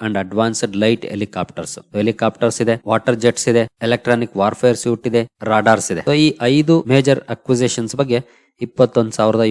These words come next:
ಏಳ್ನೂರ ಎಪ್ಪತ್ತೆರಡು ಕೋಟಿ ಅಪ್ರೂವಲ್ ಅನ್ನ ಸರ್ಕಾರ ಮಾಡಿದೆ. ಈ ಒಂದು ನ್ಯೂಸ್ ನ ಕಾರಣಕ್ಕೆ ಈ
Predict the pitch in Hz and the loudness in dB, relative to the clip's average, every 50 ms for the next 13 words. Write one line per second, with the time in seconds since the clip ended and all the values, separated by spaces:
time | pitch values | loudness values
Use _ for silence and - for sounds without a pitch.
0 | 104 104 107 107 107 107 107 101 95 - - - 101 - - 101 95 101 - - | 2 2 2 0 0 0 0 -2 -2 -4 -4 -6 -4 -2 -2 -2 -2 -2 -2 -2
1 | 104 101 - 123 - 107 104 - - 113 104 104 104 113 120 113 98 - - - | -4 -2 -2 -4 -4 -6 -6 -4 -2 0 0 2 2 2 0 -2 -4 -6 -8 -6
2 | - 101 95 95 - - 107 101 101 98 95 92 95 95 104 101 95 107 131 - | -6 -4 -4 -4 -6 -4 -2 0 0 0 0 0 0 0 0 0 0 -2 -2 0
3 | - 113 120 131 139 131 92 123 123 123 117 104 - - 107 104 113 120 127 - | 0 2 4 4 4 4 4 2 2 4 2 2 2 0 -2 0 2 2 0 0
4 | - 123 113 - - 104 107 113 127 - - 113 117 - _ _ _ _ _ _ | -4 -6 -6 -4 -2 -2 0 0 -2 -2 -2 -2 -4 -4 _ _ _ _ _ _
5 | - 117 | 0 2